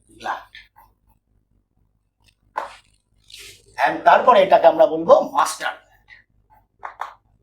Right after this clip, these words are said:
কেন আমরা এটা বলছি? এ বিভিন্ন হরমোন ক্ষরণকারী কিছু রাস-, কেমিক্যালকে সে নির্দেশ আকারে পিটুইটারিকে পাঠাবে। সেই পিটুইটারি তারপর দেহের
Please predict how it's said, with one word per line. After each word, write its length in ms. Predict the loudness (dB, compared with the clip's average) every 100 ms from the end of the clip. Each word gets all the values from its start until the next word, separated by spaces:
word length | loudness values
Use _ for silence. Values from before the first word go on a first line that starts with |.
| _ _ -20 -18 -20 _ _ _ _ _ _ _ _ _ _ _ _ -20 -8
কেন 260 | -2 0 4
আমরা 120 | 4
এটা 120 | 2
বলছি? 360 | 0 -4 -6 -10 -14 -20 -20 _ _ -20 -20 _ -8
এ 400 | -4 -2 -4 -6 _
বিভিন্ন 600 | -18 -12 -10 -4 4 4
হরমোন 680 | 4 -2 -6 -6 0 0 0
ক্ষরণকারী 1000 | -12 -14 -14 -10 0 2 2 -8 -10 _ _ _ -20 -20 _ -20 -20
কিছু 260 | -14 -4
রাস-, 320 | 2 2 0 -12
কেমিক্যালকে 760 | -8 -8 0 2 2 -4 -10
সে 180 | -8 -10
নির্দেশ 520 | -10 -16 -14 -10 -2
আকারে 640 | 0 0 -2 -2 -4 -6 _ _ -20
পিটুইটারিকে 600 | -16 -14 -10 -10 -6 -4
পাঠাবে। 360 | -4 -6 -16 _ _ _ _ _ _ -20
সেই 400 | -12 -4 0 0 -4
পিটুইটারি 500 | -10 -6 0 0 2
তারপর 520 | 0 0 2 2 2
দেহের 320 | -4 -4 -4